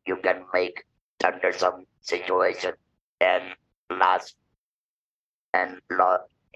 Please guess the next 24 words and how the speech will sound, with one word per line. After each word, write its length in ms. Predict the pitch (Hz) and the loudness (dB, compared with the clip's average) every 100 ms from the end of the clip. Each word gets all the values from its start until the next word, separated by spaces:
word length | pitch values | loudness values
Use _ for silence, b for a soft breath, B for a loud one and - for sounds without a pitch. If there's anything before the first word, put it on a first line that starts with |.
| 90 | -4
la-, 400 | 92 90 - 90 | -2 -2 -6 -2
la-, 240 | 92 92 92 _ - | 2 2 -2 _ -2
last 300 | 92 90 - | 0 0 -2
but 120 | 92 92 | -6 -2
not 200 | 92 90 - | -2 -4 -4
the 80 | 92 | -2
least, 380 | 90 90 - - _ _ _ _ _ _ _ _ - | -2 -4 -8 -20 _ _ _ _ _ _ _ _ -6
you 420 | 90 92 92 90 92 92 92 | -4 -2 -2 -4 -6 -6 -2
would 120 | 92 - | -2 -2
be 200 | 90 92 - _ _ _ _ _ - | -8 -8 -12 _ _ _ _ _ -12
no 420 | 92 92 90 92 | -2 0 0 0
more 460 | 92 92 90 92 90 - _ _ _ | 2 4 4 2 -2 -8 _ _ _
seeking 460 | - 90 92 92 92 92 | -8 -4 -4 -2 -6 -6
sympathy. 800 | - 90 90 92 92 92 92 90 _ - | -8 -8 -2 -2 0 0 -2 -6 _ 0
On 180 | 92 90 | 0 2
the 100 | 90 | -2
contrary, 1000 | - 90 92 - 90 92 90 90 92 92 _ _ _ - | 2 2 2 2 0 2 0 0 -4 -8 _ _ _ -6
you 160 | 92 92 | 0 4
are 420 | 92 92 92 92 - _ _ - | 4 4 2 -2 -10 _ _ -4
empathy 640 | 90 - 92 90 92 92 - - | -4 0 -2 0 -8 -10 -12 -2
enabler, 680 | 90 92 - 92 92 92 90 _ _ _ - | 0 0 -2 2 2 2 -2 _ _ _ -4
you 80 | 92 | 2
are 280 | 92 92 90 - | 4 4 0 -2
empathy 520 | 92 - 92 92 92 | -4 -2 -4 -4 -14